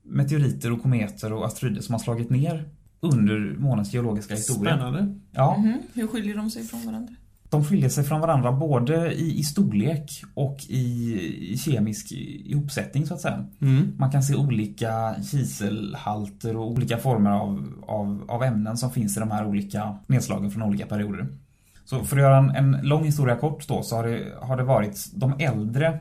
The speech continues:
Speaker 1: den äldre epoken av bom-, bombardemang
Speaker 2: Mm.
Speaker 1: har bestått av större, eh, rymdstenar och asteroider och meteoriter som har slagit ner
Speaker 3: Mm.
Speaker 1: och som har gjort de här stora maria,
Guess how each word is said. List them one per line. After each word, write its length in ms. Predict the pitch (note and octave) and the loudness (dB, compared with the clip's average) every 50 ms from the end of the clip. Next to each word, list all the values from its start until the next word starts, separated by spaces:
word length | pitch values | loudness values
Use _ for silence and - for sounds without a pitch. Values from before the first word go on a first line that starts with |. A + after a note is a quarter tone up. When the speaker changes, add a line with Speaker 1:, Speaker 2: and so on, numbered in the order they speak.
| - - - _ | -10 -16 -20 _
Speaker 1:
den 120 | _ - C#3 | _ -2 0
äldre 280 | C#3+ D3 B2 B2 C3 | 2 2 2 2 2
epoken 520 | C3 C3+ C#3 D3+ C3+ A2+ G#2 - - D3 D3+ | 0 0 0 0 0 0 0 0 2 4 4
av 80 | D3+ D3+ | 6 6
bom-, 240 | D3+ D3 D3+ D3+ D3 | 6 6 6 8 8
bombardemang 580 | D3+ D3 D3 D3 D3 C#3 - - - - - - - - | 8 8 6 6 6 4 4 2 -2 -4 -6 -10 -6 0
Speaker 2:
Mm. 280 | C#3+ C#3 C3+ C3+ D3 C#3+ | 4 6 8 8 6 6
Speaker 1:
har 60 | A#2+ | 4
bestått 380 | B2+ B2+ - B2+ G#2 - - - | 0 -2 0 -2 -4 -4 -2 -2
av 180 | G2 F#2+ G2 F#2+ | 0 0 0 -2
större, 840 | - - - - D3 G#2 G2 G2 G2+ A2 B2 C3 C3 B2 B2 A#2 A2+ | -4 -6 0 0 0 0 2 0 -2 0 2 2 2 2 2 0 0
eh, 1120 | A2 G#2 G2+ - - - C2 C2 C2+ D#2 E2 F2+ A#2 A2+ A2+ A2+ A2 A2 A2+ A2 A2 A2 G#2+ G#2 F2+ D2 - - C#2+ C#2+ F2 F#2 | -2 -4 -4 -4 -6 -6 -6 -6 -6 -6 -6 -4 -4 -2 -2 -2 -4 -4 -4 -6 -6 -6 -6 -6 -6 -4 -4 -4 -4 -4 -4 -4
rymdstenar 840 | B2 B2 A2 G#2+ G2+ - - - G#2+ G2+ G2 G2 G#2 G#2+ G#2 G#2 - - - - | -2 -2 0 0 -2 -4 -4 -4 -2 -2 0 0 0 0 -2 -2 -4 -8 -14 -12
och 240 | - - G#2 G2 | -8 -4 -2 -2
asteroider 460 | G2+ - - A2+ G#2+ G#2 G#2 G2 - G2+ | -2 -2 -4 -4 -4 -4 -4 -4 -4 -4
och 340 | G#2 G#2 - - - - - | -6 -6 -10 -16 -18 -14 -10
meteoriter 420 | A2+ A2+ G#2 - A2 G2+ G2+ G2 - | -8 -8 -6 -4 -2 -2 -2 -2 -4
som 100 | - G2+ | -2 -2
har 80 | G2+ | -2
slagit 280 | G2+ A2 G#2 G#2 G#2 - | 0 0 0 0 0 2
ner 300 | G#2+ G2+ G2 - - - - | 2 0 0 0 -6 -8 -8
Speaker 3:
Mm. 220 | D#3 D#3 D3+ D#3 - - | -6 -6 -6 -6 -8 -10
Speaker 1:
och 120 | - - B2+ | -10 -6 -2
som 100 | B2 A#2 | 0 2
har 80 | A2+ | 2
gjort 460 | A2+ A2 G2+ G2 G2 - - - - - _ _ _ _ _ _ _ _ _ | 2 2 0 -2 -4 -8 -14 -16 -16 -18 _ _ _ _ _ _ _ _ _
de 120 | - A#2+ A#2+ | -2 -2 0
här 120 | A2+ G#2+ | 0 -2
stora 600 | - - C3 A2+ G#2+ G2+ G2+ G2 G2+ G2+ G2 G2+ - - - _ _ - - - | -2 -2 -2 -2 2 4 6 6 8 6 6 4 0 -8 -18 _ _ -18 -14 -6
maria, 540 | - A#2 A#2 A2 G#2 G2+ G2+ G2+ G#2+ A#2+ B2+ | -2 0 2 2 4 4 4 4 2 2 0